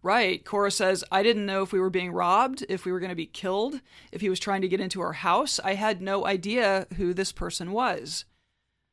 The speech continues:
So Nicole ran after the guy, and they got him surrounded until police arrived. He was there to serve legal papers, so Jennifer had sent him.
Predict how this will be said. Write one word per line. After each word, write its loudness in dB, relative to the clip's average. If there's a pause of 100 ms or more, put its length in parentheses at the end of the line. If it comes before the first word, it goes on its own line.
(200)
So 4
Nicole 4
ran 4
after 2
the -4
guy, 2
and -4
they -4 (540)
got 0
him -6
surrounded -2
until -6
police -4
arrived. -2 (680)
He -2
was 0
there 6
to -6
serve 0
legal -2
papers, -4
so -4 (340)
Jennifer 0
had -8
sent -8
him. -8